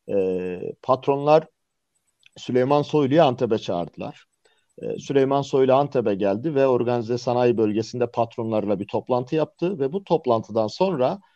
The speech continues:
polisin tutumu daha da sertleşti. Bundan sonra ilk başlayan, e, Boyar Kimya'daki direnişte, e, bu hemen zaten kendini gösterdi. Emniyet görevlileri, emniyet yetkilileri artık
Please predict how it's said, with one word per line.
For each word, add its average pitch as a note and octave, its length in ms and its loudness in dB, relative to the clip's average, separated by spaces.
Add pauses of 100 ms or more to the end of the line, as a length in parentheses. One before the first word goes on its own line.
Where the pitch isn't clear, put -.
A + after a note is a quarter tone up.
(240)
polisin C#3+ 380 -4
tutumu F3 380 -8
daha B2 220 2
da G2+ 80 -4
sertleşti. F#2+ 720 -12 (400)
Bundan D3+ 300 0
sonra C3+ 420 -2
ilk D#3+ 260 -6
başlayan, A#2+ 640 2 (260)
e, G2 480 0
Boyar A#2+ 440 4
Kimya'daki G#2+ 600 -4
direnişte, C3 680 0 (400)
e, G#2+ 360 2
bu A#2+ 180 -2
hemen B2 300 0
zaten A#2 440 -2
kendini A2+ 400 -4
gösterdi. A#2 800 -2
Emniyet A#2 480 -2
görevlileri, F#2+ 480 -2
emniyet A2 460 -2
yetkilileri G2 600 -4
artık B2 400 -2